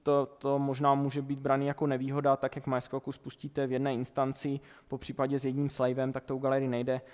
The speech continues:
Galera musí mít nějaký quorum, takže minimum je, minimum jsou tři nody a musí mít, eh, vždycky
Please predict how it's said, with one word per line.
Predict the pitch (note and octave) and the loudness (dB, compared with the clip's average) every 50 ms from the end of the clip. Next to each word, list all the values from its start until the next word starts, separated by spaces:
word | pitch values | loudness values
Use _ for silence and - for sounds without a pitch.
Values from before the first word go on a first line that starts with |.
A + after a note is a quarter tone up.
| - - - | -20 -20 -12
Galera | - B2+ C3 B2 B2+ C3 C3+ | -6 -2 2 4 4 4 4
musí | B2+ C3 - - C3 | 2 0 -2 -2 -2
mít | B2+ | 0
nějaký | C3 B2+ B2+ - D3 | 0 -2 -2 -4 -6
quorum, | - - - A#2+ B2 B2+ C3+ C3+ C3+ C3+ B2 - - | -6 -4 -4 -2 0 0 0 0 -2 -4 -8 -12 -14
takže | - - B2+ B2+ C3 | -10 -10 -8 -4 -4
minimum | B2 B2 B2 B2+ B2+ C3 C3 C3 | -2 -2 -2 -2 -2 0 0 0
je, | B2+ A#2+ B2+ - - | -2 -2 -4 -6 -6
minimum | - C#3 C#3 C3 C3+ C3+ C#3 C#3 C3+ C3+ C3+ | -4 -2 -2 0 0 0 0 0 0 -2 -4
jsou | B2+ - C3+ C3 | -4 -6 -8 -8
tři | B2+ - - - - C3+ | -8 -10 -12 -6 -2 -2
nody | B2+ B2+ C3+ B2+ C#3+ C#3+ | 0 0 0 0 0 0
a | C#3 C3 | 0 0
musí | C3 C3 B2+ - C3+ | 0 -2 -4 -4 -4
mít, | C3 C3 C3 B2+ - | -4 -4 -4 -4 -4
eh, | A#2+ A#2 A#2+ A#2+ A#2+ A#2 | -4 -4 -2 -2 -4 -6
vždycky | A#2+ B2 C3+ A#2+ - - - C3+ B2+ | -8 -10 -12 -12 -10 -6 -6 -6 -6